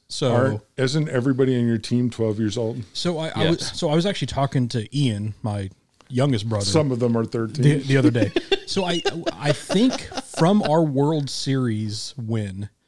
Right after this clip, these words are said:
Speaker 1: in fifteen, I
Speaker 3: He
Speaker 1: think
Speaker 3: just, he won't let it go.
Speaker 1: I think, no, I, I think there's one, there might be two players left from then that's on the team now, and it's just Salvador Perez, the
Speaker 2: Salvador
Speaker 1: catcher.
Speaker 2: Perez, yep.
Speaker 1: I
Speaker 2: Good,
Speaker 1: think,
Speaker 2: a
Speaker 1: I
Speaker 2: good
Speaker 1: think
Speaker 2: person
Speaker 1: that,
Speaker 2: to have left.
Speaker 1: yeah, I think that's it.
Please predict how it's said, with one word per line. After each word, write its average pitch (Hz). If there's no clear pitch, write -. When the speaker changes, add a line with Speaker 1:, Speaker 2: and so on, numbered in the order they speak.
Speaker 1:
in 113
fifteen, 113
I 117
Speaker 3:
He 156
Speaker 1:
think 196
Speaker 3:
just, -
he 180
won't 208
let 214
it 190
go. 151
Speaker 1:
I 135
think, 214
no, 208
I, 147
I 156
think -
there's 139
one, 170
there 147
might 170
be 160
two 156
players 113
left -
from 143
then 107
that's 120
on 123
the 107
team 117
now, 104
and 117
it's 123
just 131
Salvador 117
Perez, 95
the 107
Speaker 2:
Salvador 101
Speaker 1:
catcher. 90
Speaker 2:
Perez, 85
yep. -
Speaker 1:
I 110
Speaker 2:
Good, 143
Speaker 1:
think, 156
Speaker 2:
a 185
Speaker 1:
I -
Speaker 2:
good 185
Speaker 1:
think 175
Speaker 2:
person 127
Speaker 1:
that, 113
Speaker 2:
to -
have 104
left. 98
Speaker 1:
yeah, 143
I 113
think 180
that's 127
it. 107